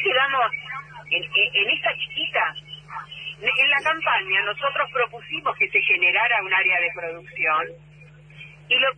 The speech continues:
y dijeron que sí, pero porque lo propusimos nosotros.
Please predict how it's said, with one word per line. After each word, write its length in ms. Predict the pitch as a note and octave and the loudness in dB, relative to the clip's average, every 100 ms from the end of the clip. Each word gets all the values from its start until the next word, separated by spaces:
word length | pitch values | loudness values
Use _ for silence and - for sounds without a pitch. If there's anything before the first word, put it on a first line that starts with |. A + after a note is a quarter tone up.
| - | 0
y 120 | E5 | 2
dijeron 420 | - D#5+ A4+ G#4 | 2 2 2 2
que 120 | - | 0
sí, 260 | - C6+ - - - - - - - - - - - | 0 0 0 -2 -6 -18 -20 -20 -20 -20 -20 -20 -4
pero 180 | G#3 G3+ | 0 2
porque 220 | G3+ F#3+ | 0 0
lo 100 | G3 | 0
propusimos 580 | F#3+ G#3 G3+ - C4+ D4 | 2 0 -2 0 2 2
nosotros. 720 | B3 - G3+ G3 E3+ C#3+ C3 | 0 -2 0 0 0 -2 -4